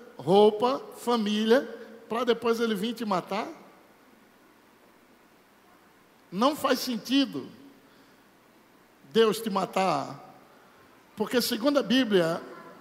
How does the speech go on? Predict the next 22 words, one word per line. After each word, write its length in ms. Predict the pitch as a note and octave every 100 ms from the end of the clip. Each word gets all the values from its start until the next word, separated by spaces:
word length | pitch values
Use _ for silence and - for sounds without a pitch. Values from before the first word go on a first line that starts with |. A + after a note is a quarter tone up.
| - - - -
a 120 | E3 F3
Bíblia 340 | B3+ C#4+ B3
não 240 | A3+ F#4
fala 440 | - A3 A#3+ G#3 G3
que 200 | - G3
Deus 720 | D#3+ G3 G3+ F3 F3+ F3 - F3
mata, 500 | G3 G#3+ G#3 - D#3
mas 280 | F3 F3+
a 60 | F#3
Bíblia 300 | F3 F#3+ G#3+
fala 500 | G#3+ F#3 E3+ E3 F#3 - - -
que 100 | -
Deus 260 | F3 F3+ D#3+
dá 140 | F3+
vida, 420 | D3 A3+ A3 C#3+ G#2+ - - - - - - -
que 80 | F#3+
Deus 280 | E3+ G3+
ressuscita 640 | F#3 G3 F#3+ - A#3+ - F#3+
mortos, 600 | G#3 A#3 F#3+ - - - - - - - - - - -
que 100 | D4
Deus 320 | A3 A3+ F#3
vivifica. 800 | A3 A3+ D#4+ G#3 C4+ D4+ E3